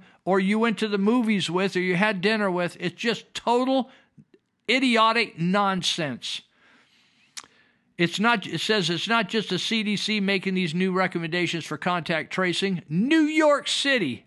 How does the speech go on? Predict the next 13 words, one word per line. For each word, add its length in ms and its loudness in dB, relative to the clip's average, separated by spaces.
of 160 0
all 180 2
places, 440 -2
once 220 -2
they 100 2
got 240 0
rid 160 2
of 100 -2
de 100 2
Blasio, 540 2
the 100 2
new 180 2
mayor, 420 2